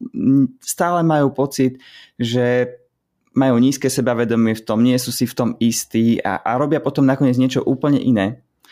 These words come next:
ale nevedia sa uplatniť. A to je kvôli tomu, že vlastne škola nás naučila, že keď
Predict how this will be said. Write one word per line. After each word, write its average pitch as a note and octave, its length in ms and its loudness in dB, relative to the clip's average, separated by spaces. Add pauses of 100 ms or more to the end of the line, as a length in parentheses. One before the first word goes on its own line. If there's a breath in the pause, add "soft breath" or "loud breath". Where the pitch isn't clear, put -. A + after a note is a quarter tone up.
(680 soft breath)
ale B2+ 160 0
nevedia B2+ 320 2
sa B2+ 160 -2
uplatniť. A#2+ 480 -2
A A#2 80 0
to C3+ 160 -2
je C3 80 0
kvôli D3 320 0
tomu, C3 240 2
že A#2+ 160 0
vlastne B2+ 640 -2
škola C#3+ 400 -2
nás C3 160 2
naučila, A#2+ 720 0
že G2+ 400 -4 (400)
keď D#3+ 160 0